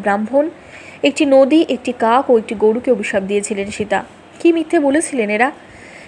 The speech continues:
রামায়ণ বলে রাজা দশরথের মৃত্যু হলে তার দুই পুত্র রাম ও লক্ষ্মণ পিণ্ডদানের জন্য সমস্ত সরঞ্জাম সংগ্রহ করতে গিয়েছিলেন। এরপর অনেকটা সময় পেরিয়ে যায়। তাদের ফিরতে দেরি হওয়ার কারণে পিণ্ডদান করেন সীতা নিজে।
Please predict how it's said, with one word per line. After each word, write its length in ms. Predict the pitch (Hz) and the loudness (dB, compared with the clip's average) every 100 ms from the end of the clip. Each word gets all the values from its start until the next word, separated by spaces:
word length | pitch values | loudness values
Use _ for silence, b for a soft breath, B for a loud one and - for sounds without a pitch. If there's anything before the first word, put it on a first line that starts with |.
| B | B
রামায়ণ 420 | 247 254 294 381 370 | 4 4 4 2 2
বলে 180 | 381 381 | 2 6
রাজা 240 | 269 269 | 4 4
দশরথের 520 | 262 254 294 311 302 262 | 2 2 2 2 2 -2
মৃত্যু 240 | 247 - | -4 -4
হলে 180 | 277 285 294 | -2 0 0
তার 120 | 247 233 | 0 0
দুই 100 | 254 | -2
পুত্র 260 | 247 240 269 226 | -4 2 4 4
রাম 140 | 233 262 | 2 2
ও 60 | |
লক্ষ্মণ 440 | 233 - - 285 302 311 | 2 0 -2 -2 -2 -2
পিণ্ডদানের 480 | 285 311 302 302 285 | -2 2 2 2 0
জন্য 160 | 294 311 | -2 -2
সমস্ত 400 | 330 311 330 349 311 254 | -2 -2 -4 -4 -4 -2
সরঞ্জাম 420 | 214 220 247 269 - | -2 -2 -2 -4 -4
সংগ্রহ 280 | 247 247 269 269 | -4 -4 -6 -4
করতে 200 | - - | -4 -4
গিয়েছিলেন। 500 | 202 196 202 220 202 196 B B B B B - | -4 -4 -4 -4 -6 -6 B B B B B 0
এরপর 180 | 330 381 339 | 2 4 4
অনেকটা 220 | 359 370 | 2 -2
সময় 420 | - 311 311 220 196 | -2 0 2 2 0
পেরিয়ে 240 | 190 202 | 0 0
যায়। 220 | 208 196 - | 0 -2 -4
তাদের 200 | 240 226 233 | -2 -2 -2
ফিরতে 260 | 247 - 240 | -4 -4 -2
দেরি 240 | 233 262 | -2 -2
হওয়ার 240 | 277 269 269 | 0 0 0
কারণে 240 | 233 247 302 302 | 0 2 0 -2
পিণ্ডদান 420 | 262 277 277 254 | -4 -2 -2 -2
করেন 240 | 226 214 277 - | -2 -2 -4 -8
সীতা 260 | 233 208 | -8 -6
নিজে। 300 | 202 202 208 | -4 -2 -4